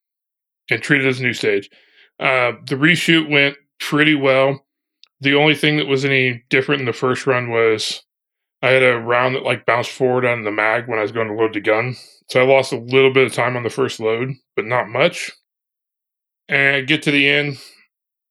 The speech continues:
uh, shoot the two activators. I, again, I'm still at a pretty good time there.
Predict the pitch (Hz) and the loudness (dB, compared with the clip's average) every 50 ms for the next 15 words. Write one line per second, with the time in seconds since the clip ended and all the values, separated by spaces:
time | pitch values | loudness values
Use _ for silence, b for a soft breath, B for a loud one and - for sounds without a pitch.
0 | _ _ _ _ _ - - 135 135 135 131 120 - - 165 143 135 - - 151 | _ _ _ _ _ -10 -4 -2 0 0 0 0 0 0 -2 -2 -2 0 2 4
1 | 139 135 143 139 - 143 135 143 147 156 160 151 - - - _ _ _ _ _ | 4 4 2 0 0 -2 0 0 2 0 -2 -2 -6 -12 -16 _ _ _ _ _
2 | _ _ _ _ _ _ _ _ _ _ - - - - - - - 135 135 127 | _ _ _ _ _ _ _ _ _ _ -6 -6 -6 -6 -8 -8 -4 -4 -4 -2
3 | - 147 143 143 143 143 139 135 131 - - 147 139 139 135 135 - 151 139 131 | 0 2 2 2 2 2 0 -2 -4 -4 0 2 2 2 0 -2 -2 -2 0 0
4 | 131 139 131 - 139 127 131 139 139 135 135 135 135 139 | 0 0 0 0 0 2 2 2 2 0 0 0 0 -2